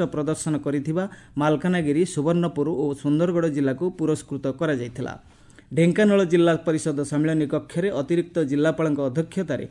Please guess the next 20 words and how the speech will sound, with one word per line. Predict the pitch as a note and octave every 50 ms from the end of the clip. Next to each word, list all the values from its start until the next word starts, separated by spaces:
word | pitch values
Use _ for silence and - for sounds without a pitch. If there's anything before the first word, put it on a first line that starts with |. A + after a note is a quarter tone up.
| - - - - -
ବିଶ୍ୱ | - D3+ D#3 D#3 - E3 D3+ C#3+
ଶୌଚାଳୟ | - D3 D#3 D#3+ D#3 G3 F3+ F3
ଦିବସ | E3 D3+ D3+ C#3 C#3 C3+ - F3 E3+
ପାଳନ | - D3+ D3 D3 D3
ଉପଲକ୍ଷେ | C#3 C#3+ C#3+ C#3+ D3 C#3+ C#3+ - - - -
ବୈଠକ | D3 E3 F#3 F3+ G3+ G3+ F3+ D#3 - D3 C#3 -
ଅନୁଷ୍ଠିତ | - C#3+ C#3+ D3 C#3+ - - C3+ B2
ହୋଇଯାଇଛି। | C#3 A2+ D#3+ E3 C#3+ C3+ A#2+ - - - - - - - - - - - - -
ବୈଠକରେ | D3+ E3+ F#3+ E3+ G3 G3 G#3+ G#3+ G#3+ G3+
ଜିଲ୍ଲାରେ | E3 D#3+ D#3+ E3 E3+ E3 D3+
ଥିବା | D3 D#3+ D3+ - -
ପ୍ରତ୍ୟେକ | G3 D#3 D3+ D3+ - - G3+ F#3 - F3 D#3+ C#3+ - - - - -
ବ୍ୟକ୍ତିଗତ | C3+ D#3 D3+ - - G#3 G3 F#3+ F#3 F#3 E3
ଶୌଚାଳୟ, | C#3 - D3 D3 D3 C#3+ - F3 F3 F#3 G3 G#3 - - - - - -
ଗୋଷ୍ଠୀଗତ | C3+ E3 E3 - - G3+ G3 F#3+ F3+ F#3+ F3+
ଶୌଚାଳୟ | E3+ - D#3+ D3+ C#3+ - F#3 F#3 F3+ F#3
ସର୍ଭେ | - - D#3 C#3+ C3 D#3 E3+
କରାଯାଇ | E3 F#3+ F3+ F3+ C#3 C3+ C3 D3 F3+
ଶ୍ରେଷ୍ଠ | - - - D#3 D3 - - - - F#3+ F#3+
ଏବଂ | F3+ E3 D#3 D3+